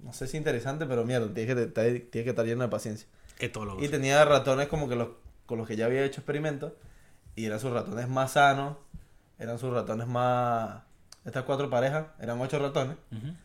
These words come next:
Speaker 1: eran su, por así, sus ratones más predilectos, eran los más inteligentes, o sea, creó no solo un paraíso, sino una sociedad de ratones perfecta.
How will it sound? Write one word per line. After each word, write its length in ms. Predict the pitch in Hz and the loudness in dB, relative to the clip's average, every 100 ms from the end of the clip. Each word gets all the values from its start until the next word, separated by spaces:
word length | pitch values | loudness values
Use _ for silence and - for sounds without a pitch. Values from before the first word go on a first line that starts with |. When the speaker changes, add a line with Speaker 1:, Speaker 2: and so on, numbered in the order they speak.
| - - - | -18 -14 -8
Speaker 1:
eran 380 | 107 117 123 | -6 -4 -6
su, 400 | 113 - 113 107 107 | -8 -8 -6 -6 -2
por 120 | 107 | -4
así, 280 | 107 117 117 | -2 -4 -4
sus 300 | 139 135 120 | -2 -4 -2
ratones 400 | 208 107 117 120 | -4 -2 -2 0
más 180 | 127 123 | 0 2
predilectos, 500 | 131 110 110 101 - | 2 2 0 -4 -8
eran 220 | 113 127 | -4 -2
los 100 | 117 | -2
más 140 | 110 | 0
inteligentes, 580 | 123 214 190 127 139 143 | 0 2 4 4 4 0
o 40 | 127 | -4
sea, 220 | 113 - - - | -6 -6 -20 -12
creó 520 | - 123 127 175 214 - - | 0 6 8 8 6 -4 -12
no 140 | 127 123 | -6 0
solo 160 | 151 | 2
un 60 | 165 | 8
paraíso, 320 | 160 147 180 | 8 8 6
sino 260 | 147 135 135 | 2 2 4
una 160 | 147 | 6
sociedad 360 | 147 151 139 123 | 6 4 6 8
de 40 | |
ratones 320 | 135 117 120 127 | 8 8 6 4
perfecta. 440 | 110 110 101 | 2 0 -6